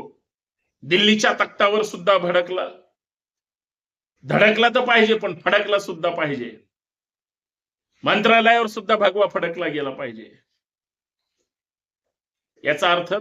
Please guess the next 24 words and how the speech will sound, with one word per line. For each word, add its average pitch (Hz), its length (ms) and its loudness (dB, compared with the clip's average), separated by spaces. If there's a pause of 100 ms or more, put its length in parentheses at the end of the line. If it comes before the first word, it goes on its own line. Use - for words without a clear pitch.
तुमच्या 165 300 -6
माझ्या 160 400 -4 (680)
मनात 170 500 0
जिथं 165 280 -4
जिथं 214 440 -4 (320)
असेल 156 360 -6
तिथं 185 240 -10
तिथं - 260 -10
आपला 180 280 -6
भगवा 156 360 -4
फडकला 139 280 -6
पाहिजे. 117 420 -10 (380)
आपण 233 360 4
जे 262 120 8
म्हणतो 247 320 4 (420)
दिल्लीला 226 440 6
फडकला 208 300 0
पाहिजे, 190 320 0
मुंबईला 185 460 -4
फडकला 156 280 -6
पाहिजे, 143 340 -6 (480)
याचा 170 300 0
अर्थ - 200 -4
काय? 208 300 -4